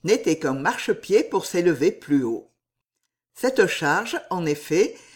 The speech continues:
lui permettait de rendre adroitement des services aux personnages qu'il voulait ménager,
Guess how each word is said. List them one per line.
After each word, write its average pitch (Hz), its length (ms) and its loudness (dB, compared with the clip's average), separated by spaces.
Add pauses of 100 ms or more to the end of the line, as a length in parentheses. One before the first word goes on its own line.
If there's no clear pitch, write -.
(120)
lui 156 140 0
permettait 262 560 2
de 156 80 4
rendre 165 340 0
adroitement 202 680 -4
des 175 160 -2
services 151 640 -2 (160)
aux 165 80 0
personnages 208 800 -2
qu'il 135 180 -6
voulait 226 280 -4
ménager, 160 800 -2